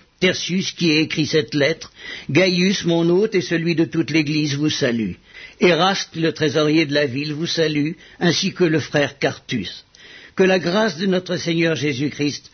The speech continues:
soit avec vous tous. Amen. À celui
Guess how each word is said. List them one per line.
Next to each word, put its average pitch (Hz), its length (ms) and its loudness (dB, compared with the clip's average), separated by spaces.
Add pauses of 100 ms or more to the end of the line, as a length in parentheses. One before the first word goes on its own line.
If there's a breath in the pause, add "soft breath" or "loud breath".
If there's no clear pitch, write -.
(140 soft breath)
soit 160 280 0
avec 143 260 2
vous 123 200 0
tous. 131 560 -2 (380)
Amen. 131 420 2 (300)
À 185 120 8
celui 190 680 4